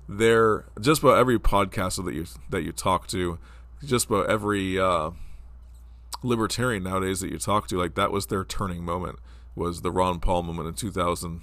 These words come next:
uh, what was it, two thousand seven with, with, uh, Rudy Giuliani, and then the two thousand eight, two thousand twelve campaigns of Ron Paul. Like,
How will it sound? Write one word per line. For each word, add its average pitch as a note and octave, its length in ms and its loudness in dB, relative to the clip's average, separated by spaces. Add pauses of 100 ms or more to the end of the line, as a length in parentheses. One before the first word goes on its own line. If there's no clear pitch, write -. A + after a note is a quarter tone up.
uh, F#2 60 -8
what F2 120 -6
was - 120 -8
it, - 80 -12
two G#2 100 -4
thousand F2 220 -4
seven F#2 340 -6
with, E2+ 140 -10 (340)
with, F2 200 -4
uh, D#2 220 2
Rudy G2 300 -2
Giuliani, F#2 600 -2 (800)
and G2 180 -2
then F#2 260 0 (340)
the G2 100 0
two A#2 180 -2
thousand F#2 520 0 (360)
eight, G2 240 -4
two G#2+ 140 -6
thousand F#2+ 480 -2
twelve G#2 380 2
campaigns F#2 580 0
of E2 100 -6
Ron F2 240 -2
Paul. G2+ 280 0
Like, F2 140 -2